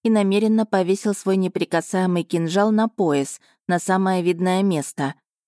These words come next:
"Спасибо", улыбнулась я,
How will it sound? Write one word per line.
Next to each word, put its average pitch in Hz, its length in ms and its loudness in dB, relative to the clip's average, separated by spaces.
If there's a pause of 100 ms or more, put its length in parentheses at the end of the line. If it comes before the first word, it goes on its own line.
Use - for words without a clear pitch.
(600)
"Спасибо", 151 760 -4 (300)
улыбнулась 165 640 0
я, 208 220 0